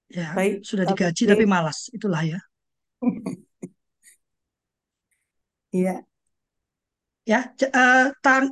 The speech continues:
Speaker 1: eh, bulan April kami akan mengadakan kreasi anak istimewa. Nah, nanti bisa diduplikasi ya. Silakan diduplikasi. Jadi kreasi anak istimewa ini kami ingin anak-anak itu menunjukkan kemampuan di luar akademis,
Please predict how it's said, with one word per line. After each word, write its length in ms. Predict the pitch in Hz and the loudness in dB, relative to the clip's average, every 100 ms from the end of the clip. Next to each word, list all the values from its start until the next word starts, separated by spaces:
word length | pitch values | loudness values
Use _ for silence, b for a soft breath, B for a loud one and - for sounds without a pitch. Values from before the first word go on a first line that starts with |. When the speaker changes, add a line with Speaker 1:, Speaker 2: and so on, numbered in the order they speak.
| 277 | 2
Speaker 1:
eh, 160 | 269 | 2
bulan 320 | 214 247 240 | 4 2 2
April 480 | 294 330 277 220 254 | 2 2 0 0 0
kami 240 | 262 262 277 | 2 2 2
akan 180 | 285 277 | 2 2
mengadakan 560 | 269 247 208 202 247 247 | 2 0 -4 -4 -8 -4
kreasi 480 | 247 240 233 277 | 0 0 0 -4
anak 320 | 269 233 240 233 | -2 -2 -2 -4
istimewa. 560 | 240 - 214 196 165 170 _ _ | -8 -6 -4 -4 -6 -10 _ _
Nah, 120 | - 175 | -12 -6
nanti 160 | 180 320 | -6 -4
bisa 240 | 262 233 | -4 -4
diduplikasi 720 | 202 190 190 180 - 175 160 | -4 -6 -4 -6 -6 -10 -12
ya. 20 | - _ _ _ | -14 _ _ _
Silakan 400 | _ 214 190 202 | _ -8 -4 -4
diduplikasi. 560 | 185 175 170 170 165 175 - _ _ _ _ _ _ _ _ _ _ _ _ | -4 -8 -8 -8 -8 -14 -16 _ _ _ _ _ _ _ _ _ _ _ _
Jadi 460 | - - 190 - 220 202 | -20 -12 -10 -4 -4 -2
kreasi 320 | 226 214 220 | 0 0 0
anak 180 | 220 226 214 | -2 -2 -6
istimewa 400 | 226 214 202 196 | -4 -2 -2 -2
ini 340 | 226 311 370 - | -2 -4 -6 -8
kami 320 | 214 214 262 | -4 -2 0
ingin 160 | 233 262 | -2 -2
anak-anak 460 | 208 196 196 190 | -4 -4 -4 -6
itu 240 | 254 302 320 B B 254 | -6 -8 -8 B B -2
menunjukkan 580 | 240 240 214 208 240 240 | 2 2 0 -2 -4 -2
kemampuan 540 | 226 214 214 220 226 | -2 -2 -2 -2 -2
di 160 | 220 190 | -2 -4
luar 420 | 190 190 175 180 | -4 -4 -6 -8
akademis, 720 | 185 190 175 165 220 - - | -6 -6 -4 -6 -6 -12 -20